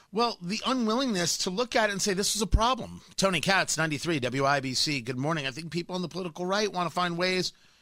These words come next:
I shouldn't say all, some, to be like, "No, no, no, this wasn't bad. No, this is awful. I don't want this." What it's not, as I see it, is an insurrection. An insurrection, I would argue, would be more organized.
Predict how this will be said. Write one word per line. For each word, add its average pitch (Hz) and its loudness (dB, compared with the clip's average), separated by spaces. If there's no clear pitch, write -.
I 175 2
shouldn't 233 2
say 196 4
all, 190 4
some, 220 2
to 185 -4
be 180 2
like, 196 4
"No, 294 4
no, 294 4
no, 240 0
this 202 -2
wasn't 247 0
bad. 226 0
No, 233 -2
this 226 -4
is 214 -4
awful. 208 -4
I 165 2
don't 220 2
want 139 0
this." 117 -4
What 208 2
it's 170 -2
not, 190 2
as 175 2
I 226 4
see 175 0
it, 165 -2
is 147 -2
an 156 -4
insurrection. 131 -6
An - -12
insurrection, 123 0
I 107 0
would 107 -2
argue, 113 0
would 107 -6
be 117 -6
more 113 -4
organized. 143 -6